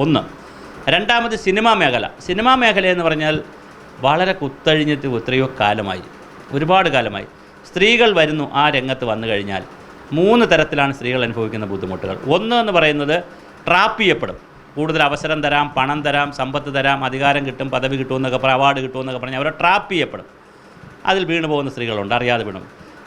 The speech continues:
രണ്ടാമത് ശാരീരികമായി ഉപദ്രവിച്ച് ട്രാപ്പ് ചെയ്യും.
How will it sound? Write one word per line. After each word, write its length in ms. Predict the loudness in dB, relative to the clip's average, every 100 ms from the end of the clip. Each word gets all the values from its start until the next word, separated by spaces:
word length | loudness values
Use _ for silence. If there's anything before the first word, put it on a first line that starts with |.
| -2
രണ്ടാമത് 460 | 2 2 2 0 -2 0
ശാരീരികമായി 600 | 2 2 -2 -2 -2 -2 -2
ഉപദ്രവിച്ച് 460 | -2 0 0 0 0
ട്രാപ്പ് 220 | 0 0
ചെയ്യും. 160 | -8